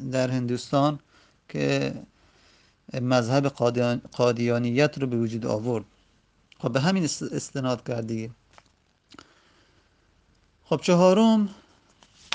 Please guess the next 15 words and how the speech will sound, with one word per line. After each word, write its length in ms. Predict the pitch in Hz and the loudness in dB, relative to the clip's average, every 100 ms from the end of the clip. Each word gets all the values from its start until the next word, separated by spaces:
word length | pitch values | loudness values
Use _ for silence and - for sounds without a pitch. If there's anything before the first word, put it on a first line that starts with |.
| - - - - - - - - - - - | -8 -10 -10 -8 -6 -8 -10 -14 -12 -12 0
تزلف 720 | 147 143 147 147 165 185 - | 2 4 4 4 2 0 0
هست 320 | 175 180 - | 0 0 -2
به 200 | 156 165 - | 0 0 2
حکام، 640 | 139 - - 165 160 156 139 _ _ _ _ _ _ - 139 131 | -4 0 2 4 4 0 -4 _ _ _ _ _ _ -6 -2 -2
خود 200 | 120 151 147 | 0 2 4
را 80 | |
نزدیک 440 | 147 127 120 117 123 | 4 4 2 -2 -4
کردن 440 | 139 123 143 160 | -2 0 2 2
به 100 | 139 - | 0 -2
حکام، 400 | 135 - 139 131 | -4 0 0 0
چاپلوسی 640 | - 123 127 120 113 175 | -2 -2 0 -4 -2 -2
نزد 340 | 156 147 135 - | 0 -2 -4 -4
حکام 360 | 135 - 143 131 | -6 -2 -2 0
هست. 360 | 131 131 - _ _ _ _ _ _ _ - | -2 -4 -6 _ _ _ _ _ _ _ -8
اه، 840 | 127 131 123 123 120 120 120 123 | -2 0 0 0 0 0 0 -2